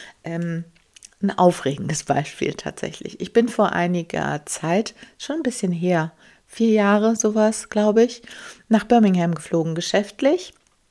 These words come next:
Morgens von Düsseldorf, immer sehr früher Flug, weiß ich noch, sechs Uhr sowas, sechs Uhr fünfzehn, von Düsseldorf nach Birmingham. Und, ähm, es war auch ein ruhiger Flug, Flugzeug war relativ leer, man hatte also Platz,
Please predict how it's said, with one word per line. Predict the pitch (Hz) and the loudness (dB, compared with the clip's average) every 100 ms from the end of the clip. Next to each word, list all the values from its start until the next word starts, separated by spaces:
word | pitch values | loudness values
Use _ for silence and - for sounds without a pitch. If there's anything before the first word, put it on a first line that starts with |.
| _ _ - - | _ _ -12 -2
Morgens | 180 175 180 - | 2 2 0 -2
von | 160 | -6
Düsseldorf, | 156 190 160 147 156 | -6 -6 -6 -6 -4
immer | 151 147 | -4 0
sehr | 151 | 0
früher | - - 147 | 0 -4 -4
Flug, | - 170 151 165 | -4 -6 -4 -4
weiß | - 175 | -4 -4
ich | |
noch, | 165 175 | -6 -6
sechs | - 160 - | -8 -10 -8
Uhr | - 165 | -2 -2
sowas, | 165 156 160 | 0 -2 -2
sechs | 156 - | -6 -6
Uhr | 151 | -8
fünfzehn, | - 175 190 - 170 175 - - - | -6 -6 -6 -8 -6 -6 -10 -18 -8
von | - 214 | 2 4
Düsseldorf | 247 277 190 175 | 4 4 2 2
nach | 175 160 | 0 0
Birmingham. | 156 165 202 226 240 339 - - - - | 2 4 4 4 4 2 -12 -18 -18 -2
Und, | 202 208 208 208 - | 2 6 4 2 -2
ähm, | 190 196 196 196 | 0 2 2 0
es | 196 | -2
war | 208 | -2
auch | 196 | -2
ein | 180 180 | -2 -2
ruhiger | 180 233 220 185 | 4 4 4 0
Flug, | - 320 - | 2 2 2
Flugzeug | - 226 - 190 | -10 -8 -4 -2
war | 190 | -2
relativ | 180 175 175 185 | 0 -2 -2 -4
leer, | 180 170 170 165 | 0 2 2 0
man | 151 170 | -4 -6
hatte | - 156 | -6 -4
also | 147 | -4
Platz, | - - 254 - - | -6 -6 -6 -8 -12